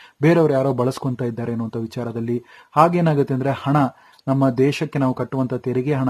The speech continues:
ಏನಾಗುತ್ತೆ, ಅದು ಇಂಡೈರೆಕ್ಟ್ ಆಗಿ ಎಲ್ಲೋ ಒಂದ್ ಕಡೆ ಹೋಗಿ ಅದು ಪೋಲ್ ಆಗ್ತಾ ಇದೆ ಅನ್ನುವಂಥ ವಿಚಾರ. ಹಾಗೆ ಇದರ ಮೂಲಕ ಸೆನ್ಸಸ್ ಆಗದೇ ಇರೋದ್ರಿಂದ ಫಲಾನುಭವಿಗಳು ಯಾರಿದ್ದಾರೆ ಅವರಿಗೆ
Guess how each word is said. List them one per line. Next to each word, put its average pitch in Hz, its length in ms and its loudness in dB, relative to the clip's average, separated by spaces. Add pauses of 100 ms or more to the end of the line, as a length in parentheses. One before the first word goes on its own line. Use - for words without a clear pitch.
ಏನಾಗುತ್ತೆ, 117 320 -2
ಅದು 120 240 -2
ಇಂಡೈರೆಕ್ಟ್ 139 500 0
ಆಗಿ 127 100 -4
ಎಲ್ಲೋ 123 180 0
ಒಂದ್ 131 120 -2
ಕಡೆ 123 140 -4
ಹೋಗಿ 127 240 -6
ಅದು 120 140 -4
ಪೋಲ್ 143 320 -2
ಆಗ್ತಾ 131 240 -4
ಇದೆ 117 140 -4
ಅನ್ನುವಂಥ 110 280 -10
ವಿಚಾರ. 110 400 -10 (560)
ಹಾಗೆ 180 400 0 (280)
ಇದರ 185 260 6
ಮೂಲಕ 175 400 2
ಸೆನ್ಸಸ್ 143 520 -4
ಆಗದೇ 135 260 -2
ಇರೋದ್ರಿಂದ 139 440 -2
ಫಲಾನುಭವಿಗಳು 139 880 2
ಯಾರಿದ್ದಾರೆ 127 440 -2
ಅವರಿಗೆ 127 440 -2